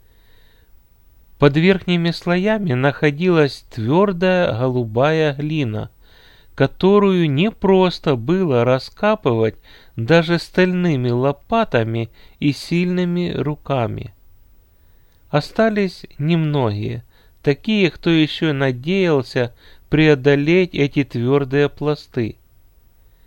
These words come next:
Люди один за другим оставляли участки или за бесценок продавали их кому-то, кто оказывался настолько безрассудным, что покупал.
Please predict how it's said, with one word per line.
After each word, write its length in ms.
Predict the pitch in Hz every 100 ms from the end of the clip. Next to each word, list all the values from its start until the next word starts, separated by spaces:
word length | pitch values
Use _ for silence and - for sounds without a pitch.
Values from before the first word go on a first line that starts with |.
| - _ _ _ _ _ _ _
Люди 400 | 143 185 208 196
один 460 | - 156 151 214 196
за 120 | 180
другим 560 | 160 165 127 110 110 117
оставляли 720 | 123 - 139 135 139 135 127
участки 840 | 120 117 - 165 170 - - 147 - - - _ -
или 240 | 214 202
за 220 | 156 170
бесценок 760 | 156 156 - - 196 185 147 -
продавали 720 | - 143 123 117 131 175 170 165
их 260 | - 147
кому-то, 680 | - 127 135 170 180 160 151 - - - -
кто 300 | - - 170
оказывался 840 | 151 - 190 190 - 151 139 - 127
настолько 640 | 156 - - 170 - 135
безрассудным, 1080 | 123 151 135 143 147 - 214 214 180 170 156 - -
что 240 | - - 180
покупал. 680 | 208 - 202 - 117 110